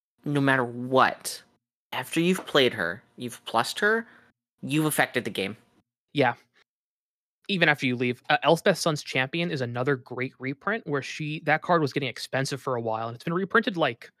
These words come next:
Speaker 2: a few times now, not
Speaker 1: Yeah.
Speaker 2: including the, the thirtieth anniversary, which I happen to have a foil version of, which is gorgeous.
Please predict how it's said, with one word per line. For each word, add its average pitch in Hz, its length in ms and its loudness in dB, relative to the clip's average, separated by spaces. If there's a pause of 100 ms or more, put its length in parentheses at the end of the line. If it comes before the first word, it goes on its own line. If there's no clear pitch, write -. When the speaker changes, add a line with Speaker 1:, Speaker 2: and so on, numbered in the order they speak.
(340)
Speaker 2:
a - 60 -4
few 285 180 2
times 175 400 0
now, 113 260 -10 (360)
not 147 160 4
Speaker 1:
Yeah. 180 60 6
Speaker 2:
including 165 420 0
the, 127 280 -2
the 123 220 -4
thirtieth 139 320 -4
anniversary, 123 460 -4
which 107 180 -14
I 120 40 -2
happen 120 260 -4
to 120 60 -6
have 120 120 -8
a 123 60 -6
foil 117 280 -2
version 113 360 -10
of, 110 280 -12
which 127 140 -8
is 123 120 -12
gorgeous. - 480 -10